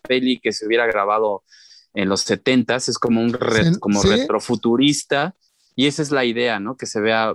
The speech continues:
Speaker 1: súper retrofuturista. Quizás en eso tienen que ver las dos pelis, ¿no? Que, este, que las dos se, eh, se están haciendo como que con la idea de que todo se hizo,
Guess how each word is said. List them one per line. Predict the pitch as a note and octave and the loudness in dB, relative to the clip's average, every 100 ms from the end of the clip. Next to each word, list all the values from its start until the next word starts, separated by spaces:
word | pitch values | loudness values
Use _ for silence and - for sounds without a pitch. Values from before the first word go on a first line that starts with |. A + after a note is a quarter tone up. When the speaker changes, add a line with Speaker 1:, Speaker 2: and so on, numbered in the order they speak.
| - | -6
Speaker 1:
súper | - G2 G2 | -8 -4 -2
retrofuturista. | G2 G2+ F#2+ G#2 G#2 A#2+ A#2+ | -2 -2 -4 -4 0 0 0
Quizás | B2+ C#3+ F#3+ F#3+ G3 - - - - - _ | 0 0 2 2 0 -4 -10 -20 -20 -20 _
en | C#3 C#3+ | 0 2
eso | E3+ F#3 | 4 0
tienen | - E3+ D#3+ | 0 2 2
que | C#3+ C#3+ | 2 2
ver | C#3+ C#3+ | 2 0
las | C#3 A#2 | 0 -2
dos | B2 A2+ | -4 -6
pelis, | - A#2+ G2+ F2 - | -2 -2 -2 -8 -8
¿no? | F#2 D#3+ - _ _ _ _ _ _ _ _ - | -6 -6 -10 _ _ _ _ _ _ _ _ -10
Que, | - G2+ | 0 2
este, | G2 - - F#2+ F2+ F2 F2 _ _ _ _ | 2 -2 -2 0 2 0 -6 _ _ _ _
que | - | 0
las | A#2 A#2 A#2 | 2 2 0
dos | C3 C3+ - | 0 0 0
se, | C#3 B2+ A2+ - | 0 2 2 0
eh, | G#2+ G#2 G2+ - | -4 -4 -6 -10
se | G2 - A2+ G#2 G#2 | -14 -2 2 2 2
están | G2 C3 B2 | 0 0 0
haciendo | A#2+ C3+ B2+ B2 A#2+ | 0 0 2 2 0
como | A#2 A2 G#2 | 0 0 -2
que | - | -8
con | - G#2 | -6 -2
la | G2 G2 | 0 2
idea | G#2 A2+ A2+ | 2 2 2
de | A2 | -2
que | - G2 G2 F#2+ - _ _ _ _ _ - | -2 -4 -4 -6 -10 _ _ _ _ _ 0
todo | B2+ B2 | 2 2
se | B2 A2 | 2 2
hizo, | G#2+ - A2 F#2+ F2 | 0 0 0 0 -4